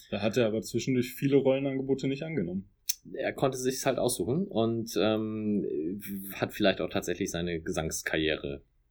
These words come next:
Speaker 2: vorgezogen. Ähm, vielleicht lag's auch einfach daran, dass er in dieser Folge extremst unsympathisch rüberkommt.
Speaker 1: Ja, es ist ganz ekelhaft. Also,
Speaker 2: <laughs>
Speaker 1: er steht da und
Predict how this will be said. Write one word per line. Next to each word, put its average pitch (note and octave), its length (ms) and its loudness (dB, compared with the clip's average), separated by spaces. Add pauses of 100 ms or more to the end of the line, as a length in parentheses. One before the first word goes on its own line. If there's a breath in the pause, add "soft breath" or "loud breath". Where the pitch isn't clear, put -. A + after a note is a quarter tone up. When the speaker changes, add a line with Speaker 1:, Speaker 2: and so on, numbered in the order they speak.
(760)
Speaker 2:
vorgezogen. E2 680 2 (680 loud breath)
Ähm, A2+ 580 2 (640)
vielleicht B2+ 400 6
lag's C#3 220 6
auch - 140 0
einfach A#2 240 2
daran, A#2 320 2
dass A#2 160 2
er A2 80 2
in A2 140 -2
dieser A#2 220 2
Folge A#2+ 300 2
extremst - 640 0
unsympathisch G#2+ 540 0
rüberkommt. F#2+ 560 -2
Speaker 1:
Ja, B2 200 4
es - 140 -2
ist - 260 -2 (320)
ganz A2 380 2
ekelhaft. G2+ 640 -2
Also, A2 380 2
Speaker 2:
<laughs> - 40 -12 (520 loud breath)
Speaker 1:
er B2+ 120 6
steht E3 300 6
da G#3 160 6
und - 440 0